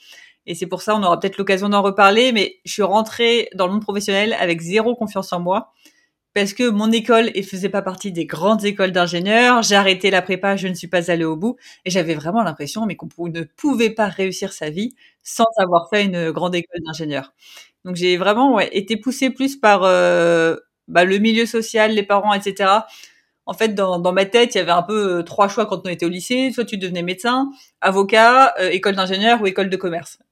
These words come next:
Je la fais, euh, grande ligne. C'était un peu ça. Et, euh, par élimination, je suis allée en école d'ingénieur parce que, euh, j'étais pas mauvaise en maths.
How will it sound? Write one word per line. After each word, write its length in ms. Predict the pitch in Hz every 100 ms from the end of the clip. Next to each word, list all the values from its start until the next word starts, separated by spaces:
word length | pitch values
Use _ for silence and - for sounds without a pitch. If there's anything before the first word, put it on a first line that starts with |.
| _
Je 60 | -
la 80 | 170
fais, 240 | 175 170
euh, 200 | 165 156
grande 220 | 165 160
ligne. 260 | 170 233 202 _ _ -
C'était 180 | 180 175
un 100 | 190
peu 140 | 180
ça. 460 | 165 185 208 254 - -
Et, 240 | 170 175
euh, 100 | 165
par 220 | 165 180
élimination, 720 | 180 196 196 196 190 - 208
je 60 | -
suis 80 | 175
allée 120 | 165
en 120 | 165
école 260 | 165 180 175
d'ingénieur 480 | 160 151 165 190 202
parce 160 | 135
que, 120 | -
euh, 280 | 170 165 151 139
j'étais 260 | 143 139
pas 120 | 139
mauvaise 320 | 156 151 151 139
en 60 |
maths. 280 | - - _